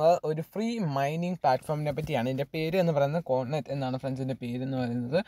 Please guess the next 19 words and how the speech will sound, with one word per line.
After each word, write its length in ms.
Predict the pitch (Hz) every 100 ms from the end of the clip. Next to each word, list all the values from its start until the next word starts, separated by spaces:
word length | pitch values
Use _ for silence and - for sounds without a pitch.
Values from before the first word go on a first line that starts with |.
| - - -
ഇത് 140 | -
നോക്കുവാണെങ്കിൽ 540 | 226 220 220 214 220 202
സ്റ്റാർട്ടിങ് 540 | - 180 180 196 202 139 170
മൈനിങ് 400 | 151 151 170 165
ആണ്, 180 | 170 190
അതായത് 360 | 196 180 190 214
സ്റ്റാർട്ടിങ് 440 | - 180 180 208
സ്റ്റേജിൽ 240 | 196 190 180
നിൽക്കുന്ന 280 | 160 160 151
ഒരെണ്ണമാണ്. 340 | 147 143 147
അപ്പോൾ 180 | 151 170
ഒരിക്കലും 340 | 151 165 175
മിസ് 200 | 151 -
ചെയ്യാതിരിക്കുക. 560 | 156 170 147 139 165 220 - - - _
ആ, 120 | 185 190
ഇതിൻ്റെ 240 | 202 208
മൈനിങ് 440 | 185 190 202 214
കുറച്ച് 320 | 220 180 180
ആൾ 120 | 196